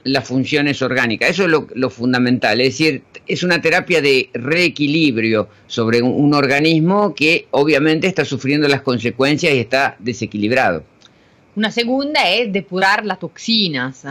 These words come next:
Speaker 2: o sea, ya, um, absorben la toxina para poder, eh, eh, llevarla hacia afuera del cuerpo.
Speaker 1: Y también va a disolver las contracturas. Uno de los grandes problemas modernos por las posturas de trabajo, por el estar siempre sentado, por el no tener actividad física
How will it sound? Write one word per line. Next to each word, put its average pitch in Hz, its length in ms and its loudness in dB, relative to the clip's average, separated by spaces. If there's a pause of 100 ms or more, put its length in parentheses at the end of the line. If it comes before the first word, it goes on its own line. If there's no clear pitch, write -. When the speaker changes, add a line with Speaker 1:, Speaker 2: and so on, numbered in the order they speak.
(340)
Speaker 2:
o 165 140 -8
sea, 170 180 -6
ya, 156 920 -4
um, 139 400 -10
absorben 190 480 -4
la 185 100 0
toxina 214 480 -4
para 175 160 -6
poder, 165 240 -6
eh, 147 300 -4
eh, 139 60 -6 (560)
llevarla 160 440 -2
hacia 156 200 -2
afuera 170 240 -4
del 147 100 -4
cuerpo. 156 480 -4 (220)
Speaker 1:
Y 160 100 4
también 233 580 4 (100)
va 185 160 2
a 196 40 4
disolver 165 460 0
las 190 120 0
contracturas. 127 800 -4
Uno 139 260 0
de 139 60 0
los 127 120 0
grandes 185 340 0
problemas 156 480 0
modernos 160 540 2
por 120 160 -4
las 117 120 -4
posturas 135 360 -2
de 135 80 2
trabajo, 151 720 2
por 123 300 -2
el 113 280 -4
estar 123 300 -2
siempre 120 320 -4
sentado, 139 640 2
por 113 180 -2
el 117 160 0
no 131 100 0
tener 131 280 0
actividad 123 420 -2
física 147 580 0